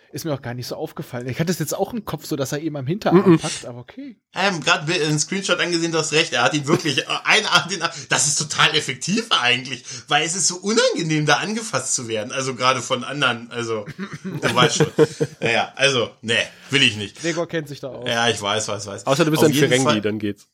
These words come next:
Speaker 3: <laughs> Ein bisschen Omox, ein bisschen Omox. <laughs> Auf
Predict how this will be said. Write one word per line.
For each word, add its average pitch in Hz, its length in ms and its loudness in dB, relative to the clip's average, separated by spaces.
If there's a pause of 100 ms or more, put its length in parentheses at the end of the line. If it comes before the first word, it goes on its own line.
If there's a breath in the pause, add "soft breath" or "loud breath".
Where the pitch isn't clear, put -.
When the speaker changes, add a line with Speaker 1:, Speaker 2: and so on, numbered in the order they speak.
(180)
Speaker 3:
<laughs> - 0 -
Ein - 920 -4
bisschen 147 240 -4
Omox, 190 540 4
ein - 280 0
bisschen 208 320 4
Omox. 262 560 4
<laughs> - 20 -10
Auf 147 1300 -4